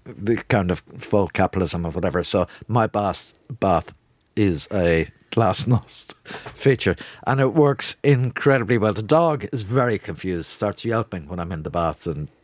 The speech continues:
uh, whatever. And when it's, when it is cold outside, you do have to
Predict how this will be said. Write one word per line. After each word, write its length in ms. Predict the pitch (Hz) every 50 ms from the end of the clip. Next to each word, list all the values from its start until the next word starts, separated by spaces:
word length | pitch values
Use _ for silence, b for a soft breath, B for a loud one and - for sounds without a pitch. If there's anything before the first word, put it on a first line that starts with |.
| - -
uh, 140 | 92 76 71 - - 73
whatever. 280 | - 87 85 90 85 90 B B B B B -
And 140 | 131 117
when 120 | 107 151 135
it's, 120 | 117 - - - -
when 220 | 117 123 147 147
it 80 | 151 165
is 180 | 185 170 143
cold 280 | - - 147 135 120 127 -
outside, 520 | 127 - - - 113 113 113 90 95 - -
you 180 | 135 110 101
do 320 | 95 - - 139 143 139 131
have 340 | 113 87 104 107 98 - - - -
to 260 | - 104 98 92 80